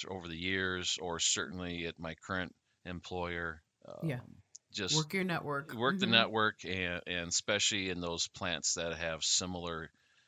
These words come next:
Speaker 1: um, hazards, similar operations, really work those sources. Um, and, uh, you know, we, we eventually figured it out, and it all works out in the end.
Speaker 2: Yeah, yeah, yeah. Good, good. So, um,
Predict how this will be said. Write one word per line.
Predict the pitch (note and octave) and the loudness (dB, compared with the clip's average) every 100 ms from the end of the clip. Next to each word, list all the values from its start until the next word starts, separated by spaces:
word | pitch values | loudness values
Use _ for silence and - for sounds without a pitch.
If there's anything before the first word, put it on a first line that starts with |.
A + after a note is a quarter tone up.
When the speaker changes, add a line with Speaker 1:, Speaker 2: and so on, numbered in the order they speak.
| _ - | _ -20
Speaker 1:
um, | D#2 D2+ D2 D2 C#2+ | -16 -14 -14 -16 -6
hazards, | F2 E2+ E2 D2+ - | -2 0 -2 0 2
similar | F#2+ F2 E2+ | 2 0 -2
operations, | D#2+ D#2+ D2 D#2 D#2+ E2 - D2+ D2 - - _ _ F#2+ | -2 -4 -6 -6 -2 0 0 0 -6 -6 -8 _ _ -6
really | F#2+ F2 | -4 -4
work | F2 F2+ - | -4 -8 -6
those | E2+ E2 D#2 | -4 -2 0
sources. | - D#2+ D2+ E2+ D#2 D2 - - - | 0 0 -2 -2 -2 -2 -2 -2 -10
Um, | D2+ D2 D2 D2 C#2+ - | -14 -12 -12 -14 -14 -12
and, | D#2 D#2 D2+ D2 D#2 | -8 -8 -8 -10 -10
uh, | D2+ C#2+ D2 _ _ _ _ - | -8 -10 -12 _ _ _ _ -6
you | F3+ | -2
know, | D3+ | 2
we, | B2+ A#2+ | 4 4
we | A#2+ A2 | 4 4
eventually | G2 G2 F#2 | 4 4 2
figured | E2+ F#2 F2 E2+ | -2 -4 -2 -2
it | |
out, | F2+ C#2+ | -2 -2
and | D2+ | -4
it | E2 | -4
all | E2 | -2
works | D#2+ - D#2 | -4 -4 -4
out | D2 | -6
in | D2+ | -8
the | E2 | -10
end. | D#2 D2 _ - | -10 -14 _ -6
Speaker 2:
Yeah, | C4 - _ _ - | -6 -6 _ _ -8
yeah, | A3+ G#3 - _ - | -6 -6 -10 _ -10
yeah. | A3+ A3 - | -8 -8 -8
Good, | - C4+ A#3 F3+ _ - - - - | -2 -2 -2 -6 _ -20 -20 -20 -10
good. | A#3 B3+ F#3 | -4 -4 -4
So, | - A#3 A3 - - - | -2 2 2 0 -4 -2
um, | G3 F#3 | -2 -2